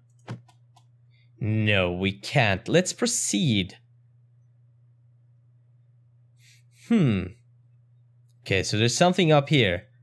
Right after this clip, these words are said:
Oh, there's buttons. There is buttons.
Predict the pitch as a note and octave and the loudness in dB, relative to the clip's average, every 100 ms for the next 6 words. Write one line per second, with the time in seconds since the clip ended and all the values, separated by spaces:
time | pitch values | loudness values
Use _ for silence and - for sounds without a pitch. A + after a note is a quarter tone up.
0 | _ _ _ _ _ _ _ _ _ _ | _ _ _ _ _ _ _ _ _ _
1 | _ _ _ _ _ - C3 A2+ C3 - | _ _ _ _ _ -12 -6 -4 -2 -4
2 | - F3 E3+ A2 - - - _ _ _ | 2 2 2 -6 -6 -14 -18 _ _ _
3 | - - _ _ _ _ _ _ _ _ | -20 -20 _ _ _ _ _ _ _ _
4 | _ _ _ _ - C#3 C#3 D#3+ D3 A2 | _ _ _ _ 0 0 2 4 4 2
5 | - - | -8 -10